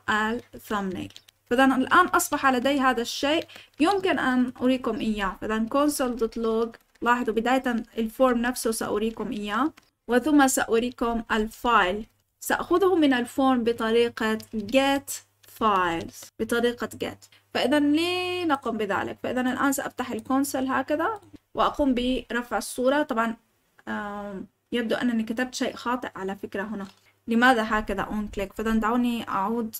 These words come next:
لموضوع رفع الصورة. أعتذر إذا أخطأت. آه، نعم، هنا يجب أن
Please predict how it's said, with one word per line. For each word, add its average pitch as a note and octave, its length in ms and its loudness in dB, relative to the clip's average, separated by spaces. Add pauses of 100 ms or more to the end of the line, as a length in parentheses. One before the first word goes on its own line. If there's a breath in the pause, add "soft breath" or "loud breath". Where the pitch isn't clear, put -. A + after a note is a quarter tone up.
(880)
لموضوع A#3 380 4
رفع B3 240 0
الصورة. B3 720 -2
أعتذر A3+ 460 -2
إذا A3 340 -4 (200)
أخطأت. - 480 -2 (640 loud breath)
آه، G#3+ 240 -4
نعم، G3 400 -4 (260)
هنا G#3 160 -8
يجب F#3+ 320 -6
أن - 160 -8